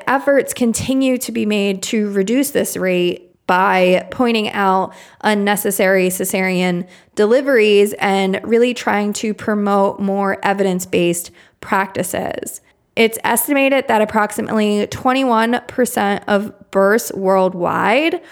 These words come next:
are cesareans, and the lowest rates are seen in the Netherlands, Finland, and Iceland. And in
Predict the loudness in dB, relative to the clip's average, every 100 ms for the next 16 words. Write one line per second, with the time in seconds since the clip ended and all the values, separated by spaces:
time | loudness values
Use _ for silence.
0 | -12 -2 0 2 0 0 0 2 0 0
1 | -2 -2 0 2 0 2 2 4 4 2
2 | -2 0 2 2 2 -2 -4 -2 -2 -2
3 | -2 0 -2 -2 -2 -2 -2 -4 -6 -14
4 | -8 -4 0 0 2 2 2 0 -2 -6
5 | -2 0 0 0 0 0 -2 -4 -8 _
6 | _ -2 0 0 -2 -4 -2 0 0 0
7 | 0 0 0 0 -2 -4 -8 -20 -20 _
8 | _ -4 0 2 2 2 2 0 -4 0
9 | 2 2 2